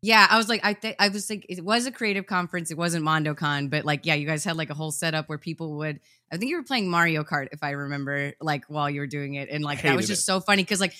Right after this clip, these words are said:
Speaker 1: some people were actually, like,
Speaker 2: <laughs>
Speaker 1: surprisingly good at balancing, talking, and playing, and other people, like, couldn't handle it. And, like,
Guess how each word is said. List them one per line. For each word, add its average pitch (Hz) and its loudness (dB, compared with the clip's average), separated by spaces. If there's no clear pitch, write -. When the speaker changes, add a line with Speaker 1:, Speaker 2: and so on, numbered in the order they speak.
Speaker 1:
some 220 0
people 285 -2
were 247 2
actually, 185 6
like, 202 4
Speaker 2:
<laughs> - -2
Speaker 1:
surprisingly 180 0
good 170 0
at 196 2
balancing, 208 2
talking, 214 0
and 202 -2
playing, 208 2
and 180 -4
other 190 0
people, 196 -4
like, 175 -2
couldn't 185 -2
handle 185 0
it. 196 2
And, 170 -2
like, 165 -2